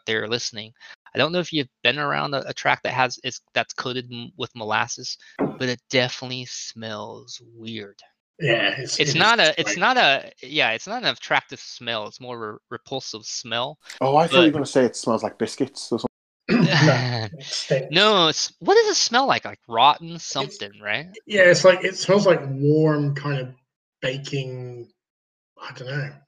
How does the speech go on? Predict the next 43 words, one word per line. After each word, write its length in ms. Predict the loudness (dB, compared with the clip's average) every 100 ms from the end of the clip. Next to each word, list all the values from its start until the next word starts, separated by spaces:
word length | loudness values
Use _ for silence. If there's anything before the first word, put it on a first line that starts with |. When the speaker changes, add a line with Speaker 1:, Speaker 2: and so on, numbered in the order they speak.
| _ _
Speaker 2:
It's 100 | -4
Speaker 1:
Yeah, 100 | 4
Speaker 2:
horrible. 180 | 4 4
Speaker 1:
just, 240 | -2 -12 -16 -18 _
Speaker 2:
It's 120 | -2
Speaker 1:
yeah, 100 | 2
Speaker 2:
just 140 | 4 4
not 140 | 2
Speaker 1:
it, 40 | 0
it's, 100 | -2
Speaker 2:
nice. 320 | -4 -6 -6
Speaker 1:
it's 160 | -6
just 280 | -2 -2 -2
a 60 | -4
weird 440 | -4 -2 -2 -2
smell, 560 | -6 -6 -4 -4 -4 -8 -20 -20 _ -2
and, 500 | 0 0 -2 -8 -18 _ _ _ _
um, 400 | -4 -4 -4 -6 -2
it 160 | -2
helps 360 | 0 -2 -2 -6
the 80 | -4
track 360 | 0 0 0
a 60 | -6
lot. 400 | -2 -2 -2 -6
Like, 360 | -6 -6 -8 -14 -10
uh, 280 | -8 -8 -12 -18 _
you 100 | -14
know, 120 | -10 -6
there's 200 | -4 -4
a 120 | -4
ton 220 | -4 -2
of 80 | -4
grip, 220 | -4 -4 -6
and 80 |
there's 260 | -12 -12 -12
usually 420 | -6 -4 -4 -6 -4
very 260 | -2 0
little 240 | -2 -6 -2
tire 280 | 0 0
wear. 260 | -2 -6 -10 -18 -20 _ -6
Um, 340 | 0 2 0 -2
the 120 | -2
only, 260 | 0 -4